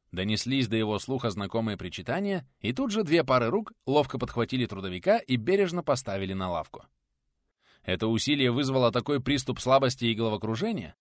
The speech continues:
что пришелец, буркнув невнятное "спасибо" и согнувшись пополам, вылетел прочь на улицу, чтобы, грохнувшись на колени и опустив горящие ладони на выпавший за ночь снег, согнуться в мощном спазме.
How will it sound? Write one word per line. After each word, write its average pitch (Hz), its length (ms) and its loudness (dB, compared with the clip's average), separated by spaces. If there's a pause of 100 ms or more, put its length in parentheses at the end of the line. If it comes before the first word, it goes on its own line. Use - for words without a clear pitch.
(120)
что 110 200 -6
пришелец, 135 600 0
буркнув 127 460 -4
невнятное 123 540 0
"спасибо" 120 600 0
и 123 60 -4
согнувшись 117 520 -2
пополам, 147 500 -2 (260)
вылетел 196 480 -2
прочь 113 320 -4
на 110 140 -4
улицу, 87 440 -8 (300)
чтобы, 98 340 -2
грохнувшись 131 580 4
на 117 100 -4
колени 127 420 0
и 110 160 -8
опустив 117 480 -2
горящие 123 480 2
ладони 117 320 2
на 113 140 0
выпавший 120 400 -2
за 107 160 2
ночь 107 220 -4
снег, 196 320 -6 (220)
согнуться 143 560 -2
в 139 80 -6
мощном 107 420 -2
спазме. 80 500 -8